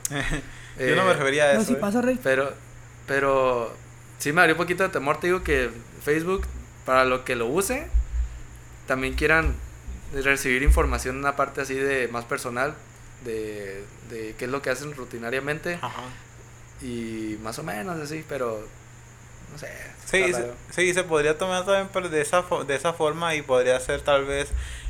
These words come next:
Speaker 1: este, para algunas personas como peligroso o, o le, le daría llegar a miedo.
Speaker 2: Bam, bam.
Speaker 1: Eh, <laughs> pero, pero, pero pues, no sé, sería interesante para mí el hecho de que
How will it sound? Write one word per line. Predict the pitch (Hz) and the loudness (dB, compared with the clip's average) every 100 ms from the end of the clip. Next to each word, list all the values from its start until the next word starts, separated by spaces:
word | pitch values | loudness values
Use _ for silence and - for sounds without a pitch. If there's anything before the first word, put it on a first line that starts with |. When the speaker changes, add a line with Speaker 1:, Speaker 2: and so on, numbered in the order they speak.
| - | -4
Speaker 1:
este, | 135 127 - 139 127 | -4 -4 -4 0 0
para | 123 131 | 2 2
algunas | 123 135 | 2 -2
personas | 143 127 131 131 - | -4 -6 -4 -6 -6
como | 127 120 | -6 -2
peligroso | 123 117 113 123 127 135 | -2 -2 2 2 4 2
o, | 123 117 110 110 110 | 2 0 -4 -4 -2
o | 113 | 0
le, | 117 113 110 | 0 -2 -2
le | 120 | 0
daría | 117 113 120 | 2 4 4
llegar | 123 120 | 4 4
a | 120 123 | 2 0
miedo. | 127 156 170 | -4 -6 2
Speaker 2:
Bam, | 123 247 110 | 6 6 6
bam. | 110 101 87 - - | 2 0 -6 -10 -2
Speaker 1:
Eh, | 127 127 123 - 175 - - - | 0 2 0 2 0 0 -6 -14
<laughs> | - - - - | -14 -16 -18 0
pero, | 160 151 180 156 131 - - - - - - - | 2 2 0 -2 -4 -12 -16 -18 -20 -20 -16 0
pero, | 139 139 135 131 127 123 123 120 - - - | 4 6 8 8 8 8 6 2 -2 -10 2
pero | 160 165 | 2 4
pues, | 165 - - | -2 -4 -6
no | 160 180 | -2 2
sé, | 196 185 | 2 2
sería | 180 165 | 2 0
interesante | 170 226 185 160 151 190 | 0 2 2 2 0 -2
para | 190 160 | 2 2
mí | 139 143 | 2 -2
el | 151 | -4
hecho | 151 180 | -4 -2
de | 175 165 | -2 -2
que | 143 127 117 | 0 2 0